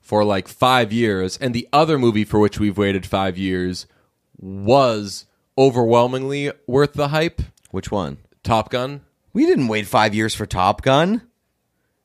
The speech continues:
Speaker 1: What?
Speaker 2: We didn't wait for top, five years for Top Gun.
Speaker 1: Top Gun Maverick? Yes, that had been being hyped for, like, ever.
Speaker 2: It had been being hyped, but I
Speaker 1: You
Speaker 2: per-,
Speaker 1: weren't looking
Speaker 2: I
Speaker 1: forward to
Speaker 2: pers-,
Speaker 1: it?
Speaker 2: I was like,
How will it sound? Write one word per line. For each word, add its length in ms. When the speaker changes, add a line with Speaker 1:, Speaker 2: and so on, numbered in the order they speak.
Speaker 1:
What? 560
Speaker 2:
We 320
didn't 260
wait 220
for 180
top, 400
five 260
years 220
for 140
Top 340
Gun. 100
Speaker 1:
Top 180
Gun 180
Maverick? 460
Yes, 260
that 160
had 80
been 120
being 200
hyped 320
for, 580
like, 340
ever. 360
Speaker 2:
It 120
had 200
been 80
being 320
hyped, 480
but 260
I 320
Speaker 1:
You 160
Speaker 2:
per-, 80
Speaker 1:
weren't 140
looking 160
Speaker 2:
I 80
Speaker 1:
forward 240
to 120
Speaker 2:
pers-, 40
Speaker 1:
it? 180
Speaker 2:
I 100
was 240
like, 320